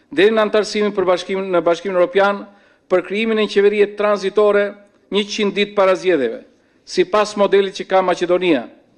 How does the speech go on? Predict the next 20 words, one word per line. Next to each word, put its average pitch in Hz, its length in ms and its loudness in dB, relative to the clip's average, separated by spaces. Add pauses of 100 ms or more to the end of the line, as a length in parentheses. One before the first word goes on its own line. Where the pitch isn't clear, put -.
(180)
në 156 80 0
marrëveshje 175 400 0
me 180 80 -4
Bashkimin 170 400 -2
Evropian. 170 380 0 (840)
Duke 180 240 2
e 214 80 4
parë 226 300 2
atë 214 100 2
jo 226 160 4
si 226 160 -6
ndëshkim 208 400 -2
politik 196 560 -4
të 165 160 -2
një 190 80 -6
kryeministri 185 480 0
apo 165 120 0
një 160 120 -2
force 175 240 0
politike, 156 560 -2